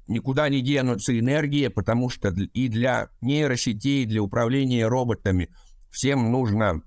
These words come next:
и, и энергия, электричество, она должна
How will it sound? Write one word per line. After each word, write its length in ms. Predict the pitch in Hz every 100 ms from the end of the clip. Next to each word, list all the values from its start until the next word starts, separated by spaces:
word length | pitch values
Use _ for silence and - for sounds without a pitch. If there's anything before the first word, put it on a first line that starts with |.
| -
и, 80 | 98
и 440 | 101 117 78 - 117
энергия, 600 | 123 90 135 139 131 120 - -
электричество, 960 | 110 120 110 - 156 - 131 - 110
она 160 | 107 113
должна 480 | 113 110 120 110